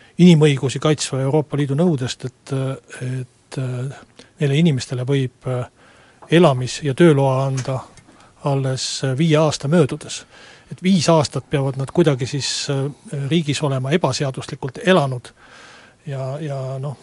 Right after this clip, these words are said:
ma ei, ma ei kujuta ette, mi-, mil viisil nad saavad, aga, aga teisest küljest, äh,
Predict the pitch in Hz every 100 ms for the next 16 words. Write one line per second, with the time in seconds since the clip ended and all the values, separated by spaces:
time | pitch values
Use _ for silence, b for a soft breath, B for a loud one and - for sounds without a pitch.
0 | b 151 143 - 151 139 156 165 170 -
1 | 131 143 208 - 196 208 196 170 170 175
2 | 160 160 143 135 131 196 160 123 - 143
3 | - 135 - B B B B B - 135
4 | 139 139 165 151 - 147 143 - - 147
5 | 139 139 143